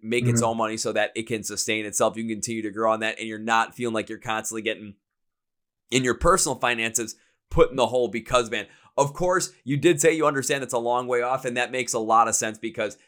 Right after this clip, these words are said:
Speaker 1: that's every creative that goes through something like that. Band,
Speaker 2: Mm-hmm.
Speaker 1: artist, you know, any, anything, myself included. I mean, I'm still not at the point where this podcast is self-sustaining, and it's been almost five years, but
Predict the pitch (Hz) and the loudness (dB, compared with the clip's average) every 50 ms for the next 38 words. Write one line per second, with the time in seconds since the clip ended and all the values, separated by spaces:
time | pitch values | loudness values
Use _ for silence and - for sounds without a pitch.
0 | _ - 117 117 - - _ - 131 147 151 151 147 - 151 - 139 120 120 117 | _ 0 0 0 0 -4 _ 2 4 4 4 4 2 -4 -4 -2 -2 0 0 0
1 | 110 107 104 101 110 107 107 101 - - 104 98 90 - 98 101 101 104 98 95 | 0 -2 -2 -2 -4 -4 -4 -4 -6 -8 -8 -8 -6 -6 -6 -6 -6 -6 -8 -6
2 | - 110 104 101 - - _ _ - 123 117 156 151 156 139 127 127 127 120 113 | -6 -6 -6 -6 -8 -12 _ _ -16 -8 -2 -2 0 2 4 4 4 4 2 0
3 | 104 98 - _ _ - 127 139 139 143 143 143 139 135 139 - - - _ _ | -4 -4 -8 _ _ 6 6 8 8 6 4 2 0 -2 -4 -6 -12 -16 _ _
4 | _ _ - 135 131 127 120 117 113 113 113 - _ _ _ _ _ _ _ _ | _ _ -6 -2 2 4 6 6 6 4 2 -2 _ _ _ _ _ _ _ _
5 | _ _ - 135 151 151 143 120 - - 143 139 131 117 - - 104 98 87 80 | _ _ -4 -2 -2 -2 -2 -4 -2 -2 0 0 0 -2 -4 -4 -6 -6 -6 -8
6 | _ _ _ _ _ - 120 127 139 147 147 139 131 135 - 160 147 147 147 143 | _ _ _ _ _ -10 -8 -8 2 6 6 6 6 6 4 2 2 2 2 0
7 | 131 113 - - 139 139 135 127 117 107 107 113 113 113 117 117 113 113 123 135 | -4 -6 -8 -8 -6 -4 -2 0 2 2 2 2 0 -2 -4 -4 -2 0 0 0
8 | 135 123 - - - - 139 143 135 131 123 117 113 110 113 113 110 107 - 120 | 0 0 0 0 0 2 2 2 2 4 4 4 4 4 4 4 0 -2 -4 -4
9 | 110 107 107 107 104 - - 113 110 110 107 - 113 110 104 95 - 107 104 95 | -4 -4 -4 -6 -8 -6 0 4 4 4 4 4 2 0 0 0 -2 -4 -2 -2
10 | - - 110 107 104 - - 101 - - 113 107 107 107 104 101 101 101 101 107 | 0 2 2 2 0 -2 -6 -10 -8 -4 -4 -2 -2 -4 -6 -8 -10 -10 -10 -10
11 | 107 - - 113 107 107 107 107 104 101 98 - - 113 101 101 95 92 98 95 | -10 -6 -4 -2 0 0 0 0 -2 -4 -4 0 2 4 4 4 2 0 -4 -6
12 | 90 85 85 78 80 90 87 85 - | -6 -8 -8 -8 -8 -8 -8 -8 -10